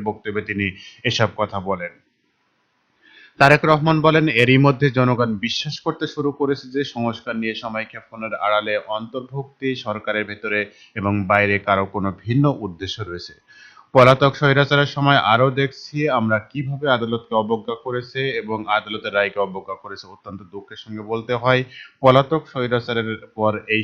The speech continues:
সরকারের কাছে দেশের মানুষ আশা করেছিল আইনের প্রতি সম্মান থাকবে। আমরা দেখেছি আদালতের রায়ের প্রতি সম্মান না দেখিয়ে যারা ইশরাক হোসেনকে ঢাকা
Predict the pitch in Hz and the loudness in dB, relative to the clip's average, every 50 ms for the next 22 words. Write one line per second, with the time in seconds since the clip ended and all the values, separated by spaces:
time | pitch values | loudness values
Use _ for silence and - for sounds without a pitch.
0 | - - 117 110 110 - 110 107 107 104 107 104 - 104 98 98 101 - 113 101 | -4 -8 -10 -12 -8 -6 -6 -6 -4 -6 -8 -10 -10 -12 -16 -16 -16 -14 -10 -6
1 | 101 104 104 104 104 107 101 - 98 117 123 - 156 151 151 - 165 151 151 151 | -4 -2 -2 -2 -2 -4 -6 -6 -6 -6 -4 -2 -4 -2 0 0 0 0 -2 -2
2 | - 147 147 135 107 104 104 104 107 101 95 104 95 104 104 - - 110 95 95 | -2 0 2 4 4 4 4 2 0 -2 -4 -8 -10 -12 -12 -12 -12 -10 -10 -8
3 | 95 95 90 90 85 - 110 104 - - - - - _ _ _ _ _ _ _ | -6 -6 -8 -8 -10 -10 -12 -12 -12 -12 -16 -20 -20 _ _ _ _ _ _ _
4 | _ _ _ - 113 107 104 107 107 95 98 107 104 - 120 - - 127 120 113 | _ _ _ -2 0 2 2 2 2 0 -2 -4 -6 -6 -8 -6 -2 0 2 2
5 | 113 110 117 113 110 - 107 92 98 101 107 113 123 127 127 - 139 123 131 123 | 2 2 0 -4 -4 -4 -4 0 2 2 4 4 2 0 -2 -4 -10 -10 -10 -12
6 | - 127 117 123 120 117 117 117 113 113 110 101 110 107 - - 113 110 110 110 | -12 -10 -6 -4 -2 -2 0 0 0 0 0 -2 -6 -10 -12 -10 -6 -4 -2 -2
7 | 107 110 - _ _ _ _ - 101 110 104 104 104 - - 117 113 - - 143 | -4 -4 -8 _ _ _ _ -8 -4 -2 0 0 0 -2 -4 -8 -8 -6 -4 -4
8 | 139 - - - 139 131 - - 127 120 117 113 - 113 95 95 95 92 104 | -6 -6 -8 -10 -10 -10 -8 -6 -4 -4 -4 -4 -6 -10 -12 -14 -12 -10 -10